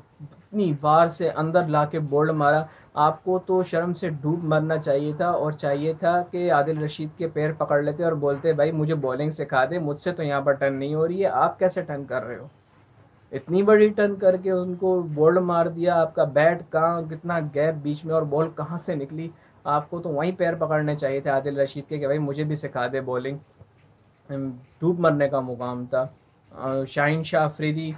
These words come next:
कोई गैरत आई, चौहत्तर रन खाएं तो पच्चीस रन इन्होंने भी बनाए। जिस तरह की मैं बात कर रहा था कि tail handlers हर एक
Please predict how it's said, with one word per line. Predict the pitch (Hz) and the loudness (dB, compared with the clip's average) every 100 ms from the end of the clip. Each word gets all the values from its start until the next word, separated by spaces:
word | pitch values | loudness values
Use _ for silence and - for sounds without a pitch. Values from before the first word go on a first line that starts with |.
| - - - | -14 -10 -4
कोई | 147 | 0
गैरत | 131 139 156 151 | 4 6 6 4
आई, | 147 147 151 | 4 4 2
चौहत्तर | 151 135 156 147 | 2 4 4 4
रन | 147 | 2
खाएं | 147 143 143 147 | 0 0 0 0
तो | 143 | -2
पच्चीस | 139 139 147 147 | -4 -6 -6 -2
रन | 143 | -2
इन्होंने | 135 143 147 | 0 0 0
भी | 143 | 0
बनाए। | 143 143 151 151 _ _ | 0 0 -2 -8 _ _
जिस | 139 135 | -8 0
तरह | 143 | 2
की | 143 | 2
मैं | 143 | 2
बात | 139 143 143 | 2 2 2
कर | 139 | 0
रहा | 143 | 2
था | 156 | 0
कि | 151 | -4
tail | - 147 151 | -6 -4 -2
handlers | 143 143 147 147 | -2 0 -2 -2
हर | 147 156 | 0 2
एक | 165 156 | 2 0